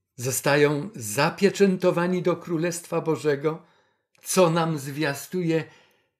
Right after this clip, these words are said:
następny rozdział, siódmy, od wiersza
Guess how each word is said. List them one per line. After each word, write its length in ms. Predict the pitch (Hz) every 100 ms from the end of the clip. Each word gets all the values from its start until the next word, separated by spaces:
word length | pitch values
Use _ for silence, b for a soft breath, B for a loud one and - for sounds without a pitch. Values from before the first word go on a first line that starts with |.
| _ _
następny 840 | 143 156 175 - 220 185 - 151 139
rozdział, 600 | 160 131 135 151 151 -
siódmy, 640 | - 175 147 131 123 120 b b b
od 180 | - 147
wiersza 600 | 147 156 147 - 143 120